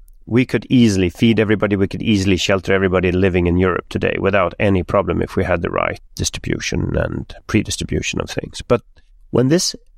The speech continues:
feelings of shame come, that also prevent us, because then if you don't want to feel ashamed, so you try to alleviate that.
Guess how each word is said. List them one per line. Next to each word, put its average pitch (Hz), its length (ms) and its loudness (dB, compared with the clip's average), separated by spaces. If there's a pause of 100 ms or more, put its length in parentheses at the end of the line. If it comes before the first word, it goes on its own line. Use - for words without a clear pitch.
(140)
feelings 147 340 4
of 92 120 0
shame 82 560 -2
come, - 340 -6 (520)
that 120 200 0
also 156 320 2
prevent 147 480 0
us, 92 80 0
because - 280 -4
then 139 300 0
if - 160 -2
you 135 140 4
don't 175 140 2
want 143 140 2
to 113 40 -2
feel 156 340 2
ashamed, 87 400 0
so - 100 -2
you 117 160 4
try 139 260 0
to 123 160 0
alleviate 110 460 2
that. - 380 -4